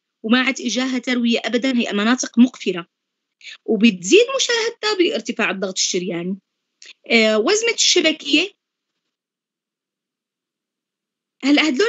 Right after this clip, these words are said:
المرضى قد تفحصهم تلاقي عندهم القدرة البصرية تمام، ما فيها أي مشكلة. آه، فلذلك المريض ما إنه بقول له إنه عم تشوف، بيقول لي: "إيه عم شوف منيح". ما، ما باخد بكلام المريض، بقول له: "لا،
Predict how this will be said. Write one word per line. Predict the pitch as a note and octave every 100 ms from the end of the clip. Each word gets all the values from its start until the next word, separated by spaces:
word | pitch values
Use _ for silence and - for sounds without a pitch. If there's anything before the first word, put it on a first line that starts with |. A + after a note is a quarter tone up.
| A#4+
المرضى | G4 G#4 D#4+
قد | F4 D#4
تفحصهم | - F4+ - F4 F4+ D4+ _ _ - - -
تلاقي | E4+ -
عندهم | C#4 D#4+ D4+ C#4
القدرة | C4+ F#4 E4
البصرية | D4+ B3 - A3 B3+ D#4 D4+
تمام، | B3 A3 B3 G3+
ما | A#3
فيها | C#4+ C#4 B3+ B3
أي | A3+
مشكلة. | A3+ - - B3 F#4+ _ _ _ _ _ _ _ _ _ _ _ _ _ -
آه، | A#3+ A3 G#3+ G#3+ G#3+ G#3+ - - _ _ G3+ - A3+
فلذلك | C4+ B3+ F#4 F#4+
المريض | D#4 F4+ C4
ما | D4+
إنه | G4+ G#4 F4+ D4 A3+
بقول | G#3 A#3 C#4
له | C4+
إنه | B3 B3 B3
عم | B3
تشوف، | A#3+ F4+ G4
بيقول | C#4+ C#4+
لي: | D#4
"إيه | D#4
عم | C#4
شوف | B3+ C4+
منيح". | C#4 C#4 -
ما، | B3 D4+ G#4 E4+
ما | D4
باخد | - - A3
بكلام | B3 A#3 A3
المريض، | G3+ G3 G#3
بقول | F3 G#3+
له: |
"لا، | G#3+